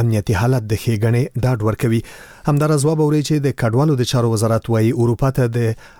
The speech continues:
افغان ځوانانو د مهاجرت لړۍ را هم روان، لا هم روانه ده. نور موضوعات، نیمه نړۍ او د یو کلي زرغږونه راډیويي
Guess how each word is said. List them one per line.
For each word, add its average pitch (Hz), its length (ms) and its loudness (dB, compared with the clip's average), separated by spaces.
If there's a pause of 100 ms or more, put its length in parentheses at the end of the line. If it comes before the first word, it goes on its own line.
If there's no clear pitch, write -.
(140)
افغان 120 360 0
ځوانانو 113 500 0
د 101 100 0 (120)
مهاجرت 98 540 -2
لړۍ 113 260 2
را 110 100 0
هم 113 180 0
روان، 110 240 0 (140)
لا 117 140 2
هم 107 160 0
روانه 110 300 0
ده. 120 80 -4 (1300)
نور 151 260 2
موضوعات، 139 320 0 (400)
نیمه 139 360 2
نړۍ 131 220 2 (120)
او 120 80 0
د 120 200 0
یو 117 60 0 (140)
کلي 120 240 2
زرغږونه 110 760 0
راډیويي 113 320 2